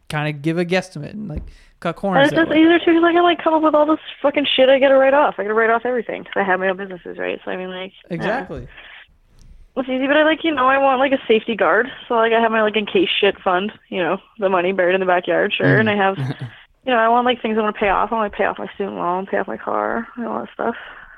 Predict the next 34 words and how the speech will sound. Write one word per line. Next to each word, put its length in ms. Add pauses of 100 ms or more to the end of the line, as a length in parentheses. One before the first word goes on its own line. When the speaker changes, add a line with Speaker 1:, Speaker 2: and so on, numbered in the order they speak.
(100)
Speaker 2:
I 40
don't 200
know. 40 (540)
Speaker 3:
Okay. 240 (240)
Speaker 2:
Like, 120
I 140
try 120
to, 60
Speaker 3:
Um, 40
Speaker 2:
like, 240
you 80
know, 160
be 400
noble 340
about 260
some 120
of 100
it, 200
'cause 100
then 260 (360)
one 160
day 120
I 40
can, 120
like, 140
buy 160
a 100
house 300
or 100
something. 240 (100)
I 40
don't 140
know. 100 (280)
Speaker 3:
Right. 280